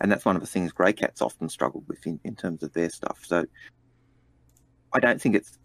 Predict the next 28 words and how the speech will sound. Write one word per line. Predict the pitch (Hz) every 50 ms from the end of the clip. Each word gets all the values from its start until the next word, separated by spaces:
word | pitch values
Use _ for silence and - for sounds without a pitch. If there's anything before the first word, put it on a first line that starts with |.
| _ -
necessarily | 131 120 - - - - 101 101 101
the | - 104
fact | - - 101 - -
that | - - - _
people | - 110 113 104 - 95
are | 87
copying | - - 123 113 - 98 92
the | 90 85
design, | - 90 - 139 131 107 90 87
but | 85 95 - -
when | 113 101
they're | 90 90
selling | 90 - - 90 87 85
a | 85 80
substandard | - - - - - - 87 85 85 85 -
off | 82 85 - - 82
and, | 82 80 - -
and | 98 90
selling | - - 98 87 87 82
it | 78 -
as | 85 78 -
your, | 92 85 82 82 - - _ _ _ _ _ _ -
with | - 110 -
your | 104 80
label, | 80 80 87 98 98 - 104 -
that's, | 87 87 - - -
that's | - - 90 - - -
what | 85 -